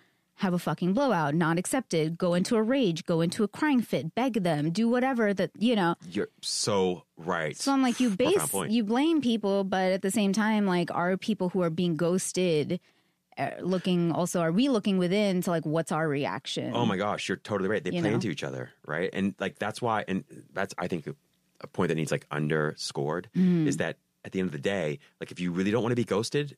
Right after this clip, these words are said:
Speaker 2: the best thing you could possibly do is first, of course, love yourself.
Speaker 1: Yeah.
Speaker 2: But provide, like, a non-judgmental, like, safe space
Speaker 1: Yeah.
Speaker 2: for the other person to share how they really think and feel.
Speaker 1: Yeah.
Speaker 2: Like, if, if you do that consistently,
Speaker 1: Mm-hmm.
Speaker 2: the likelihood of you getting ghosted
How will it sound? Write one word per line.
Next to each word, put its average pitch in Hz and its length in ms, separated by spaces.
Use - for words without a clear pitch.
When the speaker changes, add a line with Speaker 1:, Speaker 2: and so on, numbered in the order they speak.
Speaker 2:
the - 160
best 110 360
thing 113 100
you 98 60
could - 120
possibly 110 420
do 90 200
is 82 140
first, 95 280
of 78 80
course, 85 200
love 82 120
yourself. 76 460
Speaker 1:
Yeah. 190 260
Speaker 2:
But 98 140
provide, 98 340
like, 92 160
a 95 60
non-judgmental, 87 1160
like, 80 240
safe 90 320
space 107 520
Speaker 1:
Yeah. 208 200
Speaker 2:
for 214 60
the 95 100
other 87 100
person - 380
to 78 40
share 87 240
how 80 120
they 78 160
really 78 200
think 73 220
and 69 80
feel. - 400
Speaker 1:
Yeah. 262 220
Speaker 2:
Like, 277 140
if, 123 140
if 139 140
you 156 100
do 151 200
that 127 240
consistently, 139 600
Speaker 1:
Mm-hmm. 220 340
Speaker 2:
the 113 100
likelihood 123 300
of 107 80
you 113 100
getting 104 200
ghosted 120 460